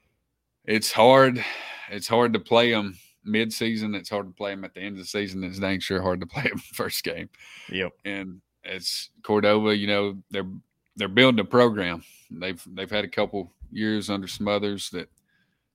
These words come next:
Speaker 1: they've gotten better, and it's gonna be a hard ask. I mean, that's the first, for the first week. That's one of them opponents you don't wanna see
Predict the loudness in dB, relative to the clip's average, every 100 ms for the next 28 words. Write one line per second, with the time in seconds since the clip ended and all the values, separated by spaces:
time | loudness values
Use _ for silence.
0 | _ -4 -4 0 2 2 0 2 4 6
1 | 2 -2 -14 -20 -20 _ -18 -18 _ _
2 | _ -6 -4 -2 -4 -8 -12 _ _ _
3 | _ _ _ _ _ _ _ _ _ _
4 | _ _ _ -8 -6 -2 -2 2 2 4
5 | 2 0 -2 -4 -6 -14 -20 _ -14 -12
6 | -10 -10 -12 -8 -6 -4 -6 -16 -20 -20
7 | _ _ -14 -10 -4 -4 -4 -4 -4 -6
8 | -14 _ _ -16 -16 _ _ _ -10 -10
9 | -10 -14 -8 -4 -2 -2 -2 -2 -2 -4
10 | -6 -2 -2 -2 -10 -6 -4 -4